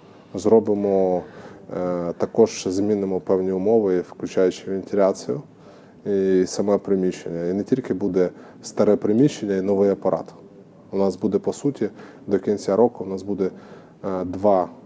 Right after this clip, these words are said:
е, дві нові операційні. Одна операційна на відкритому серці. <clears throat> От, м, це мене дуже тішить. І, е, операційна, новий ангіограф,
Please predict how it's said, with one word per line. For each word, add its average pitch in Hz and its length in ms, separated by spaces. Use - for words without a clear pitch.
е, 90 80
дві 95 240
нові 98 260
операційні. 101 580
Одна 101 240
операційна 92 600
на 92 160
відкритому 113 520
серці. 156 420
<clears throat> 170 80
От, 101 160
м, 95 500
це - 180
мене 101 220
дуже 95 260
тішить. - 540
І, 101 260
е, 92 260
операційна, 101 840
новий 104 300
ангіограф, 110 580